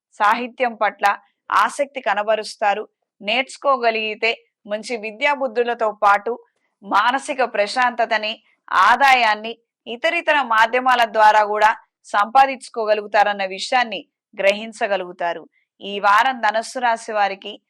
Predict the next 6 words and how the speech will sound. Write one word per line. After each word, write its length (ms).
కలిసొచ్చే 580
రంగు 260
బ్రౌన్ 360
కలర్, 280
కలిసొచ్చే 580
దిక్కు 320